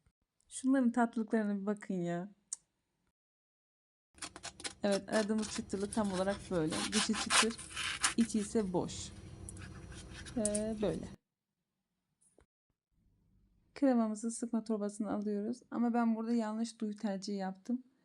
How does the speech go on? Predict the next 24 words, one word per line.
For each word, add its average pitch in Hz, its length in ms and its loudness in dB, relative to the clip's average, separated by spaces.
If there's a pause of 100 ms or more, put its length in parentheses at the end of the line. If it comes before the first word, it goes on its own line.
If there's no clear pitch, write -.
(300)
Siz 214 240 0
yapmayın. 214 640 0 (240)
O 233 160 0
yüzden 220 240 2
ben 226 140 2
kaşıkla 220 400 -2
yerleştirmek 202 500 -2
zorunda 202 360 -2
kaldım. 208 520 -2
Uğraşmamak 190 640 -2
için. - 380 -4 (2250)
Böyle 320 260 4
de 175 80 0
iyi 185 160 0
oluyor 180 240 -2
yani. 185 420 -4 (2500)
Yani 214 260 2
altıncı 214 360 2
sınıftayken 214 840 -2
duy 226 180 4
kullanmamıştım. 202 760 2
Kaşık 233 320 -2
kullanmıştım 180 580 -2
zaten. 185 460 -4